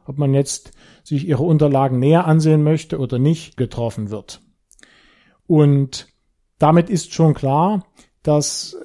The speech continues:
ein Bewerbungsvideo dafür vollkommen ungeeignet ist. Das heißt also, Sie brauchen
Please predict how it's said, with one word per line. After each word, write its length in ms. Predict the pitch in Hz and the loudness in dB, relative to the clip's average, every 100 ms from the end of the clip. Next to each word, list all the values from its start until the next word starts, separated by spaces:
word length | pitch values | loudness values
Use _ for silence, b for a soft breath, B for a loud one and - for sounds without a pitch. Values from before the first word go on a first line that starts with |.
| - | -10
ein 560 | 147 143 143 143 160 151 | -2 2 2 2 -2 -6
Bewerbungsvideo 1040 | 139 120 165 202 196 160 170 175 165 160 | -4 0 2 2 2 0 0 2 4 4
dafür 460 | 151 135 151 - 151 | 2 0 -2 0 0
vollkommen 380 | - 156 151 147 | 2 2 2 0
ungeeignet 640 | 135 139 123 110 113 101 | 0 0 -2 -6 -8 -10
ist. 180 | 104 - | -12 -12
Das 200 | 117 - | -12 0
heißt 220 | 160 165 | 0 0
also, 440 | 156 143 143 139 B B B B | -2 2 2 2 B B B B
Sie 120 | - | -10
brauchen 520 | 131 120 170 180 190 | -8 0 0 4 2